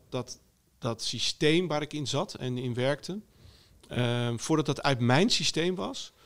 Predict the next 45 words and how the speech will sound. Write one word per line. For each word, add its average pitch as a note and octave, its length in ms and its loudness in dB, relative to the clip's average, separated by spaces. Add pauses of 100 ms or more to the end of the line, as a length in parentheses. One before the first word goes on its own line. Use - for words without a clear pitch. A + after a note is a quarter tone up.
(180)
uit D3 240 2
mijn C3+ 200 2
dromen D3 420 4
was, C3 300 -2
uit C3 220 -4
mijn, A#2+ 440 0
eh, G#2+ 380 -4
want G#2 200 -6
het - 0 -
is A#2 100 -8
ook A2+ 120 -10
een, G#2+ 260 -4
een, G#2+ 240 -4
een, G2+ 140 -6
het G2+ 100 -6
is - 100 -4
ook - 80 -4
een A2+ 100 2
warm A2+ 240 2
bad C#3 160 2
natuurlijk C#3+ 280 -10
waar C3 140 -4
je B2+ 100 -4
in C3 120 -4
zit. C3+ 260 -6 (680)
Ehm, A2+ 680 -4
dat A#2+ 140 -4
duurde C#3+ 200 -2
drie C#3 200 -2
maanden D3 280 0
voordat C#3 200 -6
dat C3 140 -6
helemaal D#3 600 -2
uit D3+ 240 0
mijn C#3+ 120 -4
systeem C3+ 400 -4
was E3+ 200 -8
en - 100 -8
ik B2+ 120 -8
als B2+ 120 -4
het B2+ 120 -8
ware B2+ 240 -2
vrij B2+ 360 0
kon C#3 220 -2
denken D#3 440 0